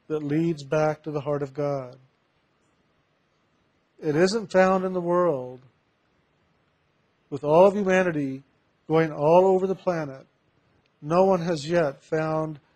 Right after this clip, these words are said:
God in the world in the truest sense, and found in that search and in that discovery their complete joy, their complete loving, their complete salvation.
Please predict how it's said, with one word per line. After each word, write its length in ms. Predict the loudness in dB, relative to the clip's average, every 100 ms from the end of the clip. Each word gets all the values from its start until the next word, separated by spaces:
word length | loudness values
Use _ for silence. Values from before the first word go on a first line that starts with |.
| _ -10
God 320 | 0 2 4
in 100 | 2
the 80 | -2
world 680 | -2 0 0 -2 -8 -18 -20 _
in 120 | -10
the 80 | -10
truest 400 | -8 -6 -4 -4
sense, 600 | -6 -6 -8 -16 -20 -20 _ _ _ _ _ -10
and 220 | -8 -2
found 580 | 0 0 0 -2 -4 -14 _ _ _ -2
in 320 | 2 2 0
that 240 | -4 -4 -6
search 600 | -8 -6 -8 -12 -20 -20 -14
and 140 | -6
in 160 | -4 -2
that 200 | -4 -4
discovery 800 | -10 -6 -6 -6 -8 -10 -12 -18 _ _ _ _ _ -2
their 320 | 2 2 -2 _ _
complete 440 | -12 -12 -6 -8 -6
joy, 560 | -4 0 4 4 2
their 160 | -2 -8
complete 420 | -8 -12 -10 -8
loving, 520 | -2 -2 -2 -6 -10
their 120 | -10 -12
complete 380 | -12 -10 -10
salvation. 920 | -6 -4 -4 -2 -4 -6 -12 -16 -16